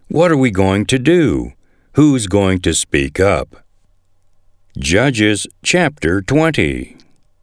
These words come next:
Then all the Israelites were united as one man, from Dan in the north to Beersheba in the south, including those from across the Jordan in the land of Gilead. The entire community assembled in the presence of the Lord at Mizpah.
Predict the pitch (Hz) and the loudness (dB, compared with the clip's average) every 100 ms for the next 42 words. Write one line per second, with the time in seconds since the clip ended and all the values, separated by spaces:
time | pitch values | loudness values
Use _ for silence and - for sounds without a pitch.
0 | _ _ _ _ _ _ _ _ _ _ | _ _ _ _ _ _ _ _ _ _
1 | - 151 190 175 131 110 117 123 101 85 | -2 2 2 2 0 0 0 0 0 0
2 | 73 76 82 87 - 82 78 76 90 110 | 0 0 0 -2 -2 -2 0 0 0 0
3 | 123 120 - 80 71 76 95 110 104 87 | -2 -2 0 0 -2 -2 0 0 0 0
4 | 71 64 60 65 - 76 71 90 95 92 | -2 -4 -8 -8 -4 -2 0 0 0 0
5 | 85 73 78 90 107 120 - 85 82 80 | -2 -2 -2 0 0 -2 -2 -2 0 0
6 | - 131 117 82 87 92 80 73 - 131 | 0 0 0 0 0 -2 -2 -2 -2 -2
7 | 85 85 - - _ _ - 120 107 - | -2 -6 -10 -20 _ _ -4 -2 0 0
8 | 165 151 110 85 87 98 - 92 90 101 | 0 2 2 2 0 0 -2 -2 0 0
9 | 85 87 - 80 78 120 127 87 95 107 | 0 0 -2 -6 0 2 2 0 -4 -2
10 | 101 90 90 90 95 98 104 143 117 67 | -2 0 0 0 -2 -2 0 0 0 -4
11 | 64 - _ _ _ _ _ _ _ - | -6 -12 _ _ _ _ _ _ _ -8
12 | 64 62 80 104 107 104 - 104 127 117 | -6 -4 -2 0 0 -2 -2 0 2 0
13 | 90 95 87 - 104 98 104 98 78 76 | 0 0 0 -2 -2 -2 -2 -2 -2 -2
14 | 107 107 107 101 107 95 101 143 120 101 | 0 0 0 -4 -2 -2 0 2 2 0
15 | 98 113 - 127 143 127 - - 65 | 0 -2 0 2 2 0 -4 -4 -6